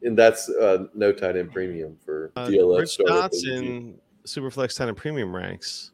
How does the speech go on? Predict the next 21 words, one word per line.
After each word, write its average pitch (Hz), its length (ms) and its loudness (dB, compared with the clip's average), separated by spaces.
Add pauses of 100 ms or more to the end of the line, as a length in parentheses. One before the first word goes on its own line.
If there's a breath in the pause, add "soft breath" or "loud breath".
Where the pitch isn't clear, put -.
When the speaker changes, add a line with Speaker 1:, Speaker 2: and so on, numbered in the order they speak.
(100)
Speaker 1:
Would 117 200 -4
you 143 80 -12
take 156 180 -2
Christian 135 320 -6
McCaffrey 120 400 0
over 110 200 2
Kyle 110 280 -2
Pitts? - 360 -6 (480)
Speaker 2:
No. 117 220 -2 (640)
Speaker 1:
Okay, - 280 2 (120)
'cause 92 140 -4
that's 110 260 4
who, 98 280 -6
that's 110 240 2
who 107 140 2
is 90 120 0
in 87 160 -4
the, 85 220 -4
uh, 78 260 0
top - 360 -4
twelve 76 440 0